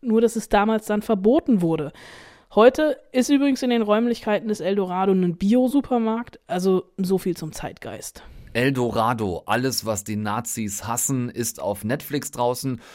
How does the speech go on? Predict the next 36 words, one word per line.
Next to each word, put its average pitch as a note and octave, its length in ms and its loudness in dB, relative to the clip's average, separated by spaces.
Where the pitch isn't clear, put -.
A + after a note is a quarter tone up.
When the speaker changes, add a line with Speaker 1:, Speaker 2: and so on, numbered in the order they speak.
Speaker 2:
und D3 420 2
die C#3 100 0
Öffentlich-Rechtlichen C3+ 800 -4
haben C#3 260 -2
tatsächlich C#3 540 -6
auch E3 300 2
die B2+ 180 0
nächsten C3 540 -2
sieben D3+ 500 0
Wochen C#3 420 -2
noch B2 320 0
was A#2 280 -2
in A2+ 220 -6
petto D3+ 560 -2
mit B2+ 340 -4
R C3+ 200 -2
B B2 240 -4
B A#2+ 260 -4
Queer. G#2 600 0
Sagt C#3+ 320 0
euch D3+ 160 -2
vielleicht C#3+ 480 -2
was, D#3 340 -2
weil C3+ 440 2
schon C3 480 -2
im A#2+ 280 -4
sechsten A2+ 540 -4
Jahr C#3 480 0
gibt C3 380 -8
es C#3 400 -4
da A#2 240 -2
in A#2+ 120 -6
der A#2+ 120 -4
Mediathek A#2+ 580 -4
großes C#3 400 -4
Kino C#3 380 -4